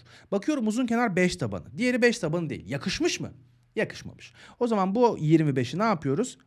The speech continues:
Beş üzeri iki gibi düşünüyoruz. Bir de tepesinde iki x var. Üstün üstü çarpılır. İki kere iki x'ten dört x. Bakın, diğeri de beş üssü dört x'miş. Şimdi kısa kenarı beş üzeri dört x çarpı uzun kenarı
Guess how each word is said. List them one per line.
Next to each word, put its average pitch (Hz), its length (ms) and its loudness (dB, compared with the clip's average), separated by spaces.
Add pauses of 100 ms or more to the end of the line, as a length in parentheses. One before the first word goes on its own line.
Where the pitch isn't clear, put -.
(200)
Beş 196 180 -2
üzeri 156 220 -2
iki 190 280 -6
gibi 123 220 -2
düşünüyoruz. 98 500 -8 (300)
Bir 285 80 -2
de 233 80 2
tepesinde 143 540 -4
iki - 280 -8
x - 200 -10
var. 196 180 -2
Üstün 233 320 -2
üstü 151 220 -6
çarpılır. 117 580 -4 (320)
İki 240 200 -4
kere 185 240 2
iki 180 260 -2
x'ten 220 420 -2
dört 123 280 0
x. - 220 -18
Bakın, 139 300 -6
diğeri 202 280 4
de 285 220 4 (320)
beş 175 200 -2
üssü 220 280 -8
dört 123 220 0
x'miş. - 340 -18 (240)
Şimdi 160 640 0
kısa 285 280 -2
kenarı 208 640 4 (440)
beş 175 200 0
üzeri 139 300 -2
dört 107 280 -2
x - 260 -18 (300)
çarpı 139 580 2 (300)
uzun 254 380 4
kenarı 190 560 4